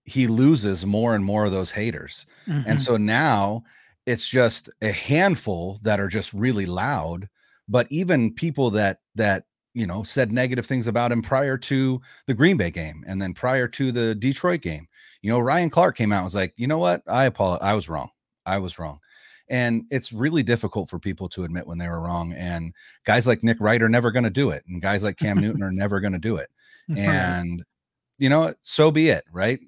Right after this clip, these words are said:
Speaker 1: Let Cam live his life with his dumbass hats that he wears and, and all of that. And, you know,
Speaker 2: <laughs>
Speaker 1: and, and I would argue that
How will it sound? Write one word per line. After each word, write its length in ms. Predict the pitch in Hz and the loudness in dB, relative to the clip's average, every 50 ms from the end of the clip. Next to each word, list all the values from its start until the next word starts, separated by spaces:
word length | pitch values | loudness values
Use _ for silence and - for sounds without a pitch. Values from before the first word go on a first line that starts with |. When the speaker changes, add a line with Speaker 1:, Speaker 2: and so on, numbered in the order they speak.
| _ 120 | _ -6
Speaker 1:
Let 320 | 123 123 127 147 - - | 0 2 2 2 2 0
Cam 340 | - 151 151 147 147 147 147 | 0 2 4 4 4 2 2
live 200 | 135 135 139 135 | 2 2 2 2
his 160 | 143 131 120 | 2 0 0
life 260 | 127 131 131 135 127 - | 2 4 4 4 2 0
with 100 | 123 117 | -2 -2
his 160 | 127 107 104 | -2 -2 0
dumbass 400 | 110 113 117 120 120 123 123 - | 0 0 2 2 2 0 0 2
hats 360 | 120 110 110 113 - - - | 2 2 2 0 -2 -8 -6
that 120 | 123 117 | -4 -2
he 60 | 110 117 | -2 0
wears 400 | 113 113 110 113 113 110 101 - | 2 2 2 2 2 0 -2 -2
and, 260 | 104 98 101 - - _ - - - - - _ | -2 -2 -2 -4 -8 _ -20 -10 -10 -10 -6 _
and 140 | - 107 110 | -2 0 2
all 160 | 110 120 123 | 4 4 4
of 60 | 123 107 | 4 4
that. 280 | 113 113 113 120 117 - - | 4 4 4 2 0 -2 -6
And, 560 | 107 104 107 104 101 101 101 98 98 98 92 - _ _ - - - _ - | -4 -2 0 0 0 0 0 -2 -4 -6 -8 -10 _ _ -20 -20 -20 _ 0
you 100 | 127 117 | 0 2
know, 240 | 104 110 127 139 | 2 2 0 0
Speaker 2:
<laughs> 40 | - | 0
Speaker 1:
and, 220 | 180 175 156 147 - | -2 -2 -2 0 0
and 200 | 151 147 139 135 - - | 2 2 2 2 -2 -2
I 220 | 76 117 135 185 | 2 4 4 6
would 140 | 202 180 156 | 6 6 8
argue 340 | 147 156 165 151 151 160 160 | 8 8 6 4 0 0 4
that 280 | 151 151 143 139 - | 4 6 4 4 2